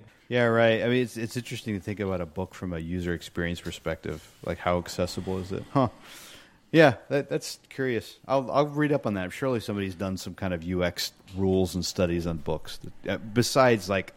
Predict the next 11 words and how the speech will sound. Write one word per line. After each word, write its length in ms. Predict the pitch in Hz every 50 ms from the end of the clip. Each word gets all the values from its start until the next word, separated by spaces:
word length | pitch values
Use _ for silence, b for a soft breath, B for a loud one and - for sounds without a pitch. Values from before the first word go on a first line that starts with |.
| -
literary 720 | - 110 107 107 110 98 101 95 90 90 92 90 87 87
rules. 580 | 85 78 80 82 80 80 78 78 78 - - -
I, 120 | 87 95
like, 260 | 85 65 95 92 - B B B B B
I 60 | - 117
guess 180 | 123 139 -
that 140 | - 117 104
would 160 | 104 104 87
be 80 | 101 92
U 260 | 85 87 87 85 82
X. 300 | 82 85 - - - -